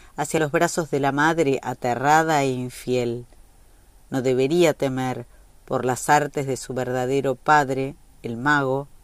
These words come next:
la niña realmente vuela, o les hace creer que vuela. Circo pobre. En un circo pobre, cada artista tiene que cumplir varias funciones.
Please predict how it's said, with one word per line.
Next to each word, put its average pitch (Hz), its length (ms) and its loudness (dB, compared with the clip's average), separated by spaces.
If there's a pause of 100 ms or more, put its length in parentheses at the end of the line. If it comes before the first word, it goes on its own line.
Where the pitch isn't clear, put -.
(200)
la 120 180 -6
niña 151 500 -2
realmente 139 960 -2 (140)
vuela, 120 420 2 (640)
o 151 140 2
les 139 240 0
hace 135 260 -2
creer 131 400 -2
que 147 120 -2
vuela. 117 480 -4 (2250)
Circo 226 540 0
pobre. 117 540 0 (2250)
En 226 160 2
un 294 160 2
circo 226 500 0
pobre, 185 480 4
cada 165 300 2
artista 165 680 -2
tiene 143 320 0
que 139 140 -4
cumplir 131 600 -2
varias 135 480 0
funciones. 120 960 -4